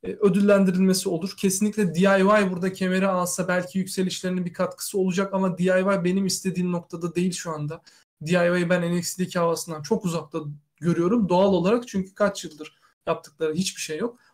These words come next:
Onlar yavaş yavaş işlenerek yukarı çıktıktan sonra The Way, The Way ile yapılan N X T'deki olay gibi Johnny Gargano'yu, <clears throat> Candice LeRae'yi orada, e, bayağı farklı yerlere getirmişti The Way senaryosu. Burada da D I Y için benzer şeyler yapılırsa, ki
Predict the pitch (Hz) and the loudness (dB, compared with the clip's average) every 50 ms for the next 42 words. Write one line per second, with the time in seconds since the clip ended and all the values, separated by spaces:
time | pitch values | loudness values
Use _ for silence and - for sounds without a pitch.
0 | _ _ _ - 175 180 190 208 233 220 202 190 190 190 214 233 220 - - 202 | _ _ _ 2 4 4 4 4 4 4 4 4 4 6 4 4 2 2 4 4
1 | 196 190 190 - - 190 - - - 202 202 208 214 202 190 196 - 175 - - | 4 4 2 0 -2 -2 -2 0 0 2 2 4 2 2 0 -2 -4 -8 -4 -2
2 | 180 170 170 - - - - - - _ - 190 196 185 190 185 170 156 151 156 | -2 -2 -2 -4 -8 -10 -12 -18 -12 _ 0 0 0 0 0 -4 -6 -6 -6 -8
3 | 151 147 _ _ _ _ _ _ - 156 208 208 196 202 208 208 202 175 160 190 | -10 -12 _ _ _ _ _ _ 0 2 4 6 6 4 4 2 -2 0 2 4
4 | 190 190 190 190 190 180 175 170 160 - 170 165 156 151 180 175 175 175 170 - | 6 6 6 6 4 4 2 0 0 -2 -4 -6 -6 -4 -2 -2 -2 0 -2 -4
5 | - - 175 175 - 196 190 180 170 170 175 175 151 160 143 151 160 160 - 175 | -4 -4 -4 -2 -2 -2 -2 0 0 0 0 -2 -2 -6 -8 -10 -10 -6 -4 -2
6 | 170 165 160 165 165 160 151 147 175 170 165 170 170 170 165 - _ _ _ _ | -2 -2 -2 -2 -4 -4 -2 -2 -2 0 0 0 -2 -2 -4 -6 _ _ _ _
7 | _ _ _ - 196 208 190 190 190 190 180 175 175 170 - - 185 180 175 170 | _ _ _ 6 8 8 8 6 4 4 4 4 4 2 2 2 4 4 4 4
8 | 170 175 165 165 160 175 170 165 - - - - _ _ 165 160 156 147 156 170 | 2 2 0 0 0 0 -2 -4 -6 -12 -20 -20 _ _ -8 -8 -6 -2 2 2
9 | 185 196 185 175 - - - 160 156 - - 170 165 156 160 156 151 151 156 151 | 4 4 4 2 0 -2 -4 -4 -4 -2 -2 -2 -2 -2 -2 -4 -6 -6 -8 -8
10 | - 147 147 147 - 160 151 147 156 160 165 156 160 160 - - 170 156 151 151 | -8 -8 -8 -6 -6 -8 -4 0 2 2 2 2 0 -4 -8 -6 -6 -4 -4 -4
11 | 151 147 147 147 - 226 233 _ _ _ _ _ _ _ _ 180 208 196 190 208 | -6 -6 -6 -6 -8 -10 -10 _ _ _ _ _ _ _ _ 4 4 6 6 6
12 | 190 208 180 175 196 196 196 202 208 202 196 196 - 180 170 170 170 170 160 185 | 6 4 4 6 6 6 6 6 6 4 4 4 2 2 2 4 2 4 4 4
13 | 185 180 - 180 170 170 165 165 160 156 - 202 208 - - 185 - 185 170 | 2 2 2 0 0 0 -2 -2 -4 -4 -2 -2 -2 -2 -4 -6 -6 -8 -10